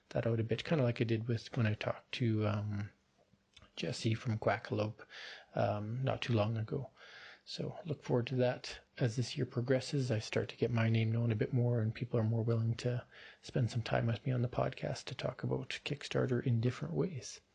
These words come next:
But regardless of all that, just thank you for listening to my first year, my first full podcast, sixty-two episodes of, um, fun content, lots of wonderful guests, and I learned a ton just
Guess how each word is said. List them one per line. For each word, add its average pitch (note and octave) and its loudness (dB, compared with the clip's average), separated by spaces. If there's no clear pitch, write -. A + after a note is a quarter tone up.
But A3 -2
regardless E3 2
of D#3+ 4
all D#3 6
that, G#3 0
just - -2
thank C#3+ 2
you D3 2
for C3+ 2
listening D3+ 2
to - -6
my C3 2
first - 0
year, C#3 4
my A#2 4
first - 0
full C3 -2
podcast, C3+ 0
sixty-two - -2
episodes C#3+ 0
of, A#2+ 2
um, A2 2
fun C#3+ 0
content, C#3+ 0
lots C#3 2
of C#3 4
wonderful C3 2
guests, B2+ -2
and G#2+ 0
I A#2+ 2
learned A2+ 0
a A2 0
ton A#2+ -4
just - -6